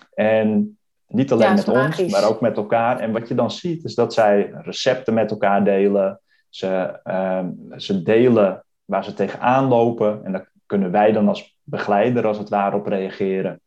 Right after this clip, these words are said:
Speaker 1: Maar ook de deelnemers zelf, de rest van de deelnemers kan daarop reageren. Dus het is heel leerzaam, ze leren heel erg van elkaar.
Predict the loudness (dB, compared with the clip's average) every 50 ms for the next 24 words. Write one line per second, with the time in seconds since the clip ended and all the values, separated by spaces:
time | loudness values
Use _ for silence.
0 | _ _ _ _ _ -6 -4 -2 2 2 2 2 2 2 0 -2 0 2 2 2
1 | 4 4 2 2 0 0 -2 -4 -4 -2 -2 0 0 0 -2 -6 -14 _ _ -10
2 | -6 -4 -4 -4 -4 -4 -4 -2 -2 0 2 2 2 2 2 0 0 -2 -2 -4
3 | -4 -4 -2 0 0 0 0 0 0 0 0 0 -2 -2 -4 -4 -2 -2 -4 -6
4 | -8 -10 -10 -6 0 2 2 4 4 4 4 4 4 2 2 0 -4 -4 -4 -4
5 | -4 -4 -2 0 2 2 2 0 0 -2 0 -2 -2 -4 -6 -6 -6 -4 -4 -4
6 | -2 -2 -2 -2 -2 -4